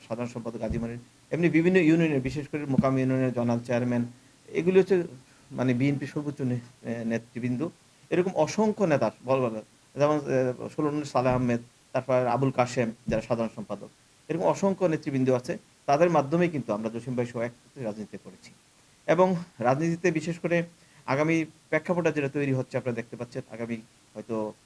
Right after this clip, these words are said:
আহ, ডিসেম্বর, জা-, ফেব্রুয়ারির দিকেই নির্বাচন হবে। সুতরাং দুই হাজার আঠারো সালেও কিন্তু আমি মনোনয়ন চেয়েছিলাম বিএনপি থেকে এবং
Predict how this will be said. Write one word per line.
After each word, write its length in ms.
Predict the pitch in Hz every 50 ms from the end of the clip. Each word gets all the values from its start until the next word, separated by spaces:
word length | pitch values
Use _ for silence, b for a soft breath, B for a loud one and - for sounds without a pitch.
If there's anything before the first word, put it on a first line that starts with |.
| _ _ _ _ - -
আহ, 320 | 107 107 107 107 104 104 104 104
ডিসেম্বর, 340 | - - 120 117 113 113
জা-, 260 | 110 107 113 107 110 107 -
ফেব্রুয়ারির 300 | 123 113 117 117 110 107 104
দিকেই 280 | 123 120 127 127 120 120 - - - _ 120
নির্বাচন 420 | 120 117 120 117 117 - 131 127
হবে। 240 | 131 131 127 135 135 - _ _ _ _ _ _ _ _ -
সুতরাং 340 | 143 147 - 156 156 156 - - _ _ -
দুই 100 | 123 139
হাজার 140 | 143 143 120
আঠারো 200 | 143 160 165 170
সালেও 240 | 170 170 180 180 175
কিন্তু 220 | 170 175 - 170
আমি 80 | 147 139
মনোনয়ন 380 | 131 127 127 123 120 120 117
চেয়েছিলাম 460 | 113 - 120 107 107 - 123 117 113 107
বিএনপি 280 | 104 101 98 - 98 -
থেকে 140 | 104 101 104
এবং 260 | 110 117 127 127